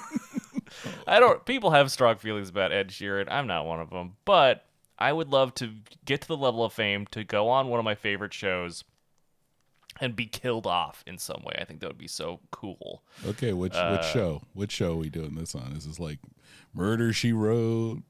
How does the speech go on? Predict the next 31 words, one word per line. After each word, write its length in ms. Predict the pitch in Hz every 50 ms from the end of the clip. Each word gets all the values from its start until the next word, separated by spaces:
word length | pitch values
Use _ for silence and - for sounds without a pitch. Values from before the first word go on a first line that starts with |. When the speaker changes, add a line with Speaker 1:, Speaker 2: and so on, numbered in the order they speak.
| _ _ _ _
Speaker 2:
Golden 340 | - - - 101 117 123 123 123
Speaker 1:
Oh, 60 | 120
man. 380 | 113 120 120 123 123 120 120
Speaker 2:
Girls? 400 | 120 120 117 113 113 123 127 -
Like, 140 | - 101 95
where 140 | 101 139 147
are 20 |
you 100 | 143 143
Speaker 1:
If 60 | 156 123
they 80 | 127
Speaker 2:
doing 200 | 233 269 294 208
Speaker 1:
did 120 | 202 190 156
Speaker 2:
this 100 | 135 123
Speaker 1:
a, 40 |
Speaker 2:
at? 120 | - - - _ _ _ _ _ _ _ -
Speaker 1:
if 140 | - 127 -
they 160 | - 220 269
did, 200 | 269 247 196 143
like, 240 | 131 127 120 - - -
a 360 | 117 113 107 104 101 101 95
for 460 | - - - - - - 123 117 113
real, 640 | 107 104 120 127 131 131 123 120 120 123 120 120 92
like, 220 | 110 110 107 -
a 180 | 110 107 107 - -
good 600 | - 135 143 147 151 151 151 147 156 156 151 147 - _ _ _ _ _ _ _ _ _ _ -
reboot 680 | 113 131 135 131 120 98 85 104 98 92 87 87 80 - -
of 180 | - 113 104 98
Murder, 320 | 95 113 120 117 92 101 90
She 180 | - - 87 85
Wrote, 380 | 87 85 78 76 76 71 - _ _ _ _ _ _ _ -
uh, 840 | 98 95 92 90 90 87 87 85 80 80 80 76 65 58 53 50 50